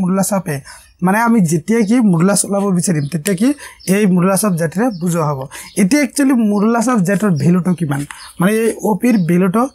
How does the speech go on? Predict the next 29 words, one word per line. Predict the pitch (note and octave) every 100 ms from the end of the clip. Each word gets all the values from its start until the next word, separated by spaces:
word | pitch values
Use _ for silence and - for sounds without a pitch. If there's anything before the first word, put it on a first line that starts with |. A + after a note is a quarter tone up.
| _
কিমান | - A#3 F#3
হ'ব | D#3 C#3 D3
যদি | F3+ F#3+
আমাৰ | G#3+ G3+
কি | A#3 -
পি | A#3
বিন্দুটো | G3+ G3 A3+ A3 G3+
এ | A3 A3
আৰু | G#3+ D4 _ _ F3
বি | D3+ A#3+ E3+
হয়, | C3+ B2 _ _ - - _
পি | A3 A3+
বিন্দুটো | A3 A#3+ G3+ B3 -
এ | G#3+ A3
আৰু | A#3 E3
বি | A3 G3
হয়, | D#3+ D3
মানে | F3 E3+
বাস্তৱ | F#3+ - A3
অংশ | A3 A3 G3+
এ | G#3+ G#3+
আৰু | G3+
কাল্পনিক | F#3 E3+ G#3 G3+
অংশ | F#3+ F#3+
যদি | F#3 C4 - - _ D3+
বি | A3
হয়, | G3+ F#3
তেতিয়া | F#3+ G3 A3
তোমাৰ | F#3+ F#3+